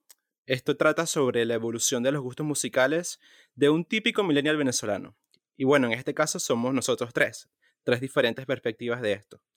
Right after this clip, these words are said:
Les quiero preguntar, eh, muchachos, ¿qué música escuchaban ustedes de niño, de su niñez?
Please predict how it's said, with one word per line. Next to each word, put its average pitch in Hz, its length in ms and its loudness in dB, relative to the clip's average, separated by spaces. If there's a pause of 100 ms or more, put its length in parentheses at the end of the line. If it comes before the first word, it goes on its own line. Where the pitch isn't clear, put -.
(760)
Les 156 180 2
quiero 185 220 4
preguntar, 190 680 2
eh, 139 480 2
muchachos, 143 560 -4
¿qué 160 160 0
música 226 360 2
escuchaban 196 420 0
ustedes 190 640 0 (280)
de 123 220 2
niño, 117 560 2 (140)
de 120 100 -6
su 120 220 -4
niñez? 113 680 -2